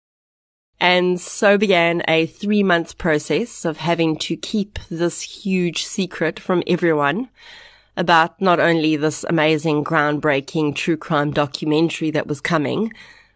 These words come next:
but also figuring out how to put together a podcast series that was essentially going to be the first of its kind in South Africa.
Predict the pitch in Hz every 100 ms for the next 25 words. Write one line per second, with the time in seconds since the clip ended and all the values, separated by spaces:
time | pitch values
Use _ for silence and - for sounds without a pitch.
0 | _ 185 170 254 - - 151 135 165 247
1 | _ _ _ 226 190 185 180 156 160 156
2 | - 170 160 160 - 175 180 - - 160
3 | 160 151 151 - - 269 - 156 139 -
4 | - 123 - - 233 - - - _ _
5 | _ 208 247 240 240 262 294 - 311 196
6 | 175 180 - 180 165 165 165 - 190 175
7 | - 165 156 - 185 170 143 139 139 -
8 | 127 135 147 - - - -